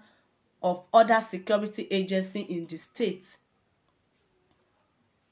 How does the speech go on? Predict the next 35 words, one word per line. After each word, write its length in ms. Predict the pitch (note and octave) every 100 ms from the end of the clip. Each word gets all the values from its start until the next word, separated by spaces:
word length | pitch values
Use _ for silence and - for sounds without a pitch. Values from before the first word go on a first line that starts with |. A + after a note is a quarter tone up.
| _ _ _ _ _ _ _ _ _ _ _ -
Àwọn 240 | - G3 G#3+
Àmọ̀tẹ́kùn, 640 | G3 F3+ F3 A#3 B3 B3+ F#3 - _ -
àwọn 180 | E3+ F#3+
ni 60 |
wọ́n 200 | G3 G#3+ G#3+
mú 100 | G#3+
wọn 200 | G3 F3+
o. 120 | D#3+ - _ _ _ _ _ _ _ _ _ _ - - -
Ṣùgbọ́n 240 | A3+ A#3+ C4+
tó 40 |
bá 80 | D#4
yẹ 80 | D#4
pé 140 | D4+ D#4
bí 100 | D4+
Àmọ̀tẹ́kùn 480 | E4 G#3+ B3 C4+ G#3+
ṣe 140 | G#3+ A3
mú 200 | A#3 A#3 G#3
wọn, 160 | G3 G3 - _ - - -
náà 160 | A3+ B3
jẹ́ 200 | B3+ B3
kí 100 | C4
wọ́n 220 | A3 A#3
ń 60 | A#3+
ṣe 180 | - A3
àwọn 220 | F#3 F#3+
nǹkan 160 | F#3+ F#3+
tó 80 | A#3
tọ́ 200 | A#3 A3+ A3+
fún 180 | A3+ G#3
wọn 140 | G3
ni, 100 | G3+ G3+ F#3+ _ _ _ _ _ _ _ _ _
gẹ́gẹ́ 240 | A3 G#3+ A#3
bí 100 | B3
Àmọ̀tẹ́kùn 720 | A#3 G3 F3 - G3 - A#3+
o. 140 | G3+